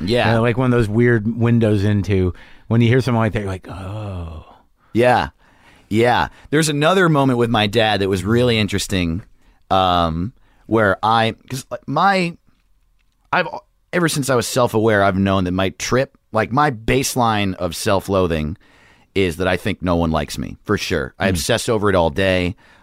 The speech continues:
Speaker 1: I can find evidence in any conversation
Speaker 2: To this
Speaker 1: that some-
Speaker 2: day.
Speaker 1: To this day. I'm way better about it now.
Speaker 2: Yeah.
Speaker 1: Uh, I, especially with therapy, I've, like,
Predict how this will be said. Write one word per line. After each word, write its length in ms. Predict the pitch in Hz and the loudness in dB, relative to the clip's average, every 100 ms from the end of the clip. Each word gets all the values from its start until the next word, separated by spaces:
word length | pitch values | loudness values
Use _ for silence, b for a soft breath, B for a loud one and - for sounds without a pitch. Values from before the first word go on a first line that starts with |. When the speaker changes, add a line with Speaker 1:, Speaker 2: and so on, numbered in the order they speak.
| - | -4
Speaker 1:
I 80 | 104 | -2
can 140 | 104 101 | -2 -2
find 280 | 127 110 - | -2 -2 -2
evidence 480 | 107 101 101 95 | -2 -2 -2 -4
in 160 | 95 87 101 | -6 -6 -2
any 200 | 107 104 | -4 -2
conversation 600 | 104 95 87 92 85 143 | -4 -4 -2 -2 0 0
Speaker 2:
To 40 | |
this 120 | 143 - | 0 -2
Speaker 1:
that 40 | 107 | -2
some- 120 | 120 | 0
Speaker 2:
day. 220 | 98 78 - - | 0 -2 -12 -6
Speaker 1:
To 120 | 202 | 0
this 160 | 196 165 | 0 0
day. 200 | 143 127 | 0 0
I'm 160 | - 240 | 2 0
way 140 | 180 151 | 2 0
better 280 | 101 95 87 | 0 0 0
about 220 | 78 69 | -2 -4
it 80 | 71 | -6
now. 260 | 73 65 | -6 -4
Speaker 2:
Yeah. 280 | 107 101 80 76 b 95 | 0 2 0 -4 b 0
Speaker 1:
Uh, 340 | 98 87 85 b b b | 2 2 2 b b b
I, 140 | 104 107 | -4 -2
especially 420 | 120 - 185 139 | -2 -2 -2 -2
with 120 | 110 | -2
therapy, 480 | - 104 101 98 90 | 0 0 0 0 0
I've, 120 | 85 | 0
like, 220 | 85 80 | -2 -4